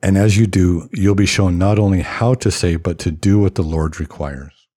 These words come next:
So let's do that. That's the important thing. How Joseph Smith translated this, not so important. What we have because of his translation is what's important. What we do with it, how we translate it into our life is what's important.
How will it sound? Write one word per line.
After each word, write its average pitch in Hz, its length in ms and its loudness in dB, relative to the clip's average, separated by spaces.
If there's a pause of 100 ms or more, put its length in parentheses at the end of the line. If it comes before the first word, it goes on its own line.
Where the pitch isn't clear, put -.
(200)
So 104 180 0
let's 113 280 0
do 95 180 2
that. 78 240 -6
That's 120 240 0
the 120 80 0
important 87 460 -2
thing. 76 280 -8 (380)
How 123 240 -2
Joseph 117 360 2
Smith 110 200 0
translated 104 580 0
this, 107 480 -2
not 95 260 0
so 98 140 0
important. 92 640 0
What 95 380 -2
we 87 160 -2
have 90 640 -2 (160)
because 107 320 0
of 104 140 0
his 104 180 0
translation 107 640 2
is 87 220 0
what's 87 240 -2
important. 98 540 -2 (360)
What 104 260 0
we 101 160 4
do 98 200 2
with 85 200 0
it, 80 140 -2
how - 260 0
we 107 200 4
translate 104 580 2
it 98 100 0
into 92 280 -2
our 90 240 0
life 78 380 -4
is 87 240 -6
what's 78 280 -6
important. 78 600 -12